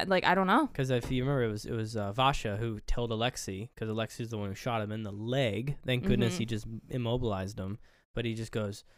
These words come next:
Speaker 2: you know, "Alexei, Alexei, no, we need to, um, uh, capture somebody, remember, to find where our boys are."
Speaker 1: Yep.
Speaker 2: And then he's like, "Let's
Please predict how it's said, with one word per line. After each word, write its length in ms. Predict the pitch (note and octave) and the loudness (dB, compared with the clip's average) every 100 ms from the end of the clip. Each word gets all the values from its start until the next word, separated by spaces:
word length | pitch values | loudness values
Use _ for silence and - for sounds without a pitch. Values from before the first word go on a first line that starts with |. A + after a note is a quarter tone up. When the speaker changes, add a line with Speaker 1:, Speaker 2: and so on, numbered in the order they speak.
| - | -14
Speaker 2:
you 80 | A2 | -8
know, 60 | A2 | -4
"Alexei, 320 | F#3 - C3+ | -4 -2 0
Alexei, 480 | D#3+ B3+ - C3+ C3+ | 2 0 0 -6 -2
no, 220 | A3 F3+ | 2 2
we 120 | C3+ | 2
need 140 | D#3 | 2
to, 180 | C3+ G2+ - - | 0 -2 -8 -10
um, 240 | A#2 A2 | -10 -10
uh, 140 | A#2 C3 | -10 -6
capture 420 | - G#3 - G3 | -4 -2 -2 -2
somebody, 320 | - D#3 A#2+ | -2 0 -2
remember, 500 | A2+ C3+ C#3 E3 G#3 | -2 0 2 2 2
to 60 | F#3 | 0
find 320 | - C#3 E3 | -4 -2 0
where 80 | F3+ | 0
our 80 | G3 | 4
boys 380 | A#3 B3+ A#3 E3+ | 6 6 2 0
are." 240 | B2 G2+ G3 | 0 -2 4
Speaker 1:
Yep. 280 | G3+ B3+ A3 - - | 6 6 2 -18 -12
Speaker 2:
And 140 | - B2+ | -4 0
then 80 | B2+ | 2
he's 180 | B2 | 0
like, 220 | B2 A#2 A#2 | 0 -2 -2
"Let's 300 | A2+ - | -6 -8